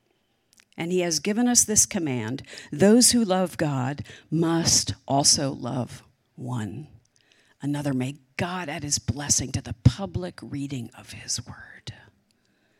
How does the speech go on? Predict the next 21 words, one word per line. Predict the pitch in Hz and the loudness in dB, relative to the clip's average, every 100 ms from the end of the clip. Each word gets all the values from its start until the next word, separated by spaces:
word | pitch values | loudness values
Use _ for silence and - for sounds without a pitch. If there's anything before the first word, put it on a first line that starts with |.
| _ _ _ _ _ _ _ _ _ _ _ _ _ _ _ _ - | _ _ _ _ _ _ _ _ _ _ _ _ _ _ _ _ -8
We | 147 | 0
don't | 175 190 | 4 4
often | 175 160 | 2 0
take | 147 165 - | -2 -4 -6
time | - 147 135 | -4 -4 -2
to | 120 | -4
read | 123 147 165 160 | -4 -2 -2 -4
his | 180 156 - | -4 -6 -8
word | 139 131 | -10 -10
out | 110 107 131 | -10 -16 -16
loud | 107 120 123 | -14 -12 -12
to | - | -10
each | 110 - | -10 -10
other. | 82 78 87 | -10 -10 -14
It's | - - | -2 2
so | - 180 151 139 | 2 0 -8 -4
precious | - 101 - - - | -4 -4 -8 -6 -8
when | - | -10
we | - | -14
do | - | -14
it. | - - _ | -16 -18 _